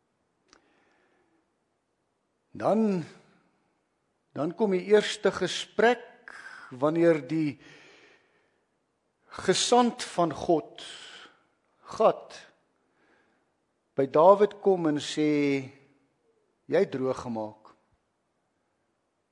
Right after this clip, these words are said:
Jy moet nou 'n straf kry. Kies." En dan,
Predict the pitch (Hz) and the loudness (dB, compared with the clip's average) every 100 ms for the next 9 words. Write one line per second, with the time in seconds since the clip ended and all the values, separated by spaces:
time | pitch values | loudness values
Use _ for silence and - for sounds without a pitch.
0 | _ _ _ 117 147 220 196 185 151 143 | _ _ _ -2 4 4 4 -2 -2 -2
1 | 156 - - 233 120 - - - 107 95 | -4 -10 -8 -4 -6 -6 -16 -14 -14 -14
2 | 101 _ _ _ _ _ _ _ _ - | -20 _ _ _ _ _ _ _ _ -4
3 | 226 - - - - _ _ _ _ _ | -4 -4 -8 -10 -14 _ _ _ _ _
4 | _ _ _ _ - - _ _ _ _ | _ _ _ _ -20 -20 _ _ _ _
5 | _ _ _ _ _ _ _ _ _ _ | _ _ _ _ _ _ _ _ _ _
6 | _ _ _ _ _ _ _ - 101 123 | _ _ _ _ _ _ _ -18 -6 4
7 | 185 208 185 160 131 | 4 4 0 -4 -8